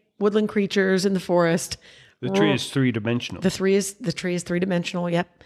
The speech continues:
Speaker 1: Uh, you build it. It, even in the non-deluxe version of the game, you get the tree, so that's really cool. Um,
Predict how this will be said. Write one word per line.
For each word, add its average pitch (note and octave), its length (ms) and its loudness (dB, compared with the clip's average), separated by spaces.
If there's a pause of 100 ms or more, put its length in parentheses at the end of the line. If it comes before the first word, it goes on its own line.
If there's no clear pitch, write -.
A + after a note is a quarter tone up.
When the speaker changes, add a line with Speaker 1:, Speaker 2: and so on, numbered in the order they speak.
(200)
Speaker 1:
Uh, F#3+ 100 4
you E3 200 2
build F3 260 2
it. F3+ 140 2
It, - 180 -4
even G#3+ 260 2
in G3 100 2
the F3 200 2
non-deluxe F3+ 680 0
version F3 260 -2
of E3 60 -4
the E3+ 60 -4
game, E3+ 360 0 (340)
you F3 100 0
get F3+ 140 2
the F3 60 -6
tree, E3+ 320 -2
so F3+ 140 -2
that's F3 180 -2
really F3+ 180 0
cool. E3+ 420 0 (480)
Um, G3+ 480 2